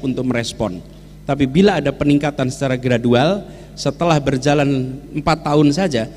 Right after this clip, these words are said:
kita akan mengalami peningkatan seratus persen, karena naik dua puluh lima hingga empat puluh persen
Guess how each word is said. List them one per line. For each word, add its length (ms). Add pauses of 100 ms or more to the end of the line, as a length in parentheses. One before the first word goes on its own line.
(160)
kita 240
akan 160
mengalami 560
peningkatan 560 (240)
seratus 400
persen, 480
karena 160
naik 480
dua 160
puluh 240
lima 300
hingga 160
empat 200
puluh 140
persen 400